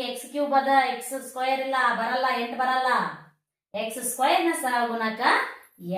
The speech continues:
ಎರಡು. Very good. ಓಕೆ, ಆತ್ಮೀಯ ವಿದ್ಯಾರ್ಥಿಗಳೇ, ಇಲ್ಲಿವರೆಗೂ YouTube ಚಾನೆಲ್ನ, ಆ, ಅಬ್ಸರ್ವೇಷನ್ ಮಾಡಿರಿ.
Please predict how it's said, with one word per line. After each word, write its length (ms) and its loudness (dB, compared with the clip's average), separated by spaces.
ಎರಡು. 460 0
Very 420 -4
good. 400 0
ಓಕೆ, 180 -4
ಆತ್ಮೀಯ 340 -2
ವಿದ್ಯಾರ್ಥಿಗಳೇ, 580 -2
ಇಲ್ಲಿವರೆಗೂ 560 0
YouTube 280 -2
ಚಾನೆಲ್ನ, 400 -6
ಆ, 80 -10
ಅಬ್ಸರ್ವೇಷನ್ 480 -2
ಮಾಡಿರಿ. 280 -4